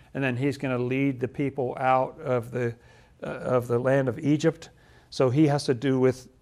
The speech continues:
drawing out. And Swedenborg says that he means, uh, he often means the word, he means divine truth. Um, uh, a point about his rod.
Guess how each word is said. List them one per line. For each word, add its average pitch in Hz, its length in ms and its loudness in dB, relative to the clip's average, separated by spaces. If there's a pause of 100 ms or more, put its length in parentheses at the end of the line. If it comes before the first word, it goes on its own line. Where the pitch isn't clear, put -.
(180)
drawing 131 500 2
out. 131 420 2 (520)
And 131 180 0
Swedenborg 135 460 0
says 131 320 0
that 123 140 -8
he 143 220 -4
means, 135 600 -6 (540)
uh, 113 440 0
he 135 200 -2
often 135 300 2
means 127 280 -4
the 139 140 0
word, 135 460 4
he 127 100 -4
means 127 280 -4
divine 127 420 -4
truth. 110 540 -8 (960)
Um, 117 720 -2 (800)
uh, 123 240 4 (160)
a 147 80 -4
point 190 280 2
about 143 260 4
his 135 220 -2
rod. 131 680 0